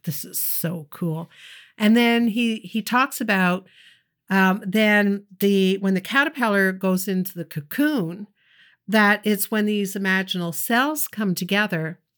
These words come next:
that it creates the butterfly, which is a completely different structure than a caterpillar. And it's only because of these higher vibrating frequency cells coming together that this new possibility creates.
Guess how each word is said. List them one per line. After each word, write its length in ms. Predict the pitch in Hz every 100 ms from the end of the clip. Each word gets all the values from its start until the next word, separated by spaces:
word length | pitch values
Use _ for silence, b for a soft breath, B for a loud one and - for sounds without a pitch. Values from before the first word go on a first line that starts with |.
| _
that 400 | - 196 185 190 214
it 180 | 202
creates 520 | - 226 214 196 190 -
the 80 |
butterfly, 420 | 170 185 185 - 170
which 200 | 170 -
is 120 | 170
a 60 | 185
completely 500 | 196 190 339 285 262
different 280 | 220 196
structure 560 | 170 - 175 - - 175
than 140 | 165
a 40 | 160
caterpillar. 640 | 170 175 170 - 160 156 _ b b b b b b b b b
And 160 | 233
it's 160 | 233 220 -
only 380 | 254 294 311 294
because 500 | 320 - 226 226 220
of 100 | 202
these 280 | 208 196 190
higher 760 | - 202 208 208 202 196 190 -
vibrating 680 | 185 190 190 196 190 190
frequency 840 | 185 - 196 196 196 190 190 175 170
cells 540 | 160 - 185 175 165
coming 280 | - 208 190
together 520 | 185 190 185 185 180
that 260 | 165 170 -
this 240 | 190 175
new 140 | 202 185
possibility 640 | - 180 - 170 170 165
creates. 520 | 160 - 185 170 -